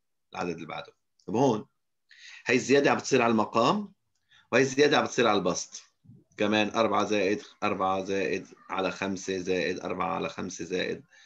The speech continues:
إلى آخره، زيادة عم بتصير البسط، كمان جواب <coughs> أربعة،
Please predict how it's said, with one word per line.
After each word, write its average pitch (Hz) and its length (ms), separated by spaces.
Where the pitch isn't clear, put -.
إلى 104 220
آخره، 107 160
زيادة 101 240
عم 95 60
بتصير 95 200
البسط، 110 300
كمان 113 260
جواب - 300
<coughs> - 40
أربعة، - 440